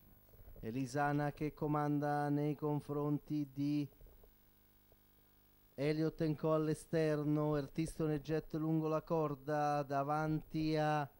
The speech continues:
Eloida. Poi ancora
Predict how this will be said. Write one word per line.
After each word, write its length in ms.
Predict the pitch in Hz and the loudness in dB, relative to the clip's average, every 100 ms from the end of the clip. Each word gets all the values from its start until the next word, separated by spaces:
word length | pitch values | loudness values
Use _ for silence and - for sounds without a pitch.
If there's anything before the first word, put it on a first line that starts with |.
| - - - - - | -20 -20 -18 -16 -6
Eloida. 840 | 156 160 165 165 170 139 156 156 - - - - - - - - - - - - - - - _ - _ _ _ _ - - - - - - - _ _ - - - - - - - _ _ _ - - _ _ _ - _ - | -2 0 0 0 -2 0 2 2 -2 -20 -20 -20 -20 -20 -20 -20 -20 -20 -18 -18 -20 -20 -20 _ -20 _ _ _ _ -20 -20 -20 -20 -20 -20 -20 _ _ -20 -20 -20 -20 -20 -20 -20 _ _ _ -20 -20 _ _ _ -20 _ -8
Poi 340 | 123 131 143 | -2 0 0
ancora 880 | 147 147 135 - 156 160 156 151 147 | 0 0 -2 -2 0 0 2 2 2